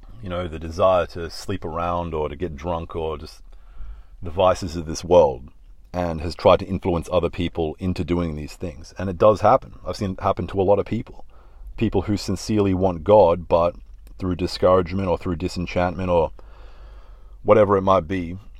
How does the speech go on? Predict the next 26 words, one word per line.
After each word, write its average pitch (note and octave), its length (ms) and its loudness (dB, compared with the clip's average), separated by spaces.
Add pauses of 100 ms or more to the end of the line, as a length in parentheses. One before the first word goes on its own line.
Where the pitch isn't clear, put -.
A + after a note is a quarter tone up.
(260)
have F#2 260 0
backslidden G2 680 2
into F#2 560 -2
the F2+ 100 -8
ways F2+ 260 0
of F2 100 -8
sin F#2 320 -4
and F2+ 100 -2
have E2+ 200 -6
tried G2 280 4
to - 80 -12
influence F#2+ 480 -2
negatively F2+ 520 -2
those F#2 200 0
around F2+ 380 2
them, E2+ 300 -6 (400)
and F#2+ 120 0
then F#2 100 0
they've F2+ 140 0
been F#2 140 -2
kicked - 240 -2
out A#2+ 140 6
of E2+ 60 -2
church A2 280 0
for C#2+ 300 -6
it. - 40 -12